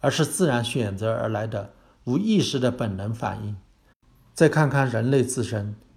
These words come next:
对婚姻关系的处理其实并不比环颈鸻高明多少，某些做法都很相似。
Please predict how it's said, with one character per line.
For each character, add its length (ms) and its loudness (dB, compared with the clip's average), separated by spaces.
对 180 6
婚 240 4
姻 320 4
关 240 4
系 200 0
的 100 2
处 240 0
理 300 -2
其 160 -2
实 120 0
并 320 4
不 80 0
比 200 -2
环 280 -2
颈 140 0
鸻 400 -6
高 160 4
明 220 0
多 180 2
少， 380 -8
某 120 4
些 200 4
做 200 6
法 460 -6
都 140 8
很 200 -2
相 280 -2
似。 380 -6